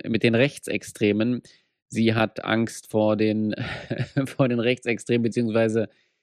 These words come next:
ihre Freunde, Verwandte, Bekannte, wie die würden sich,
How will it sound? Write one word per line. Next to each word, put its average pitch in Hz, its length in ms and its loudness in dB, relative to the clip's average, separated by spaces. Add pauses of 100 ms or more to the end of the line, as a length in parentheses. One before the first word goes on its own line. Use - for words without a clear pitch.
(300)
ihre 113 420 2
Freunde, 123 520 4
Verwandte, 113 460 2
Bekannte, 113 500 2
wie 110 140 4
die 104 260 2
würden 113 300 4
sich, 104 440 -2